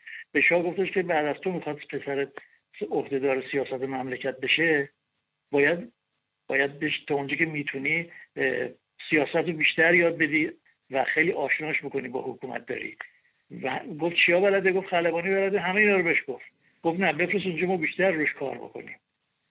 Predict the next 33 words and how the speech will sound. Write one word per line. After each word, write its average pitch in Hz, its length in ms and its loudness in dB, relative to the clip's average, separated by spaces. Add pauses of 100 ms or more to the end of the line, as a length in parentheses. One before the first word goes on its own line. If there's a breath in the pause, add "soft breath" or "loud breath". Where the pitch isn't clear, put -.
(140)
ولیعهد 151 400 4
رو 202 60 4
برداشت 185 280 4
با 175 120 2
خودش 185 320 2
برد 208 400 4
تو 202 120 -4
ایران 190 260 2 (100)
شلوغ 196 320 0
کرد. 247 320 4 (160)
شاه 220 120 2
هم 220 160 0
به 185 180 0
شاه 208 120 0
هم 208 80 0
گفتش: 202 300 0
«آقا 208 240 4
جون، 196 160 2
بلند 190 240 2
شو، 185 120 2
بیا 185 140 4
پسر، 165 220 -4
اینجا 170 340 0
گروگانه، 151 500 2
هیچ 226 420 0
کسی 240 200 4
اینو 226 260 4
نمی‌دونه.» 156 440 2 (300 soft breath)
علت 190 480 2
رفتن 185 480 0
شاه 165 260 0
به 151 140 0
راحتی 151 600 -4